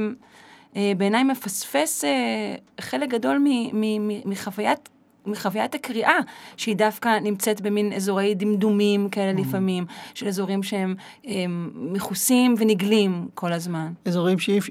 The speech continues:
Speaker 2: אי אפשר לתמלל עד הסוף.
Speaker 1: כן.
Speaker 2: במיוחד את כל החלקים של ה-, אה,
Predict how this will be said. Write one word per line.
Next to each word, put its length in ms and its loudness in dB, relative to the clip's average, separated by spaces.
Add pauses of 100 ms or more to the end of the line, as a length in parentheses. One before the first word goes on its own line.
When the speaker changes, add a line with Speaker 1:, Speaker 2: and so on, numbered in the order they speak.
Speaker 2:
אי 100 0
אפשר 160 -4
לתמלל 500 2
עד 120 2
הסוף. 500 -4
Speaker 1:
כן. 320 4
Speaker 2:
במיוחד 460 0
את 100 -6
כל 280 0
החלקים 1000 0
של 260 -2
ה-, 400 0 (640)
אה, 340 2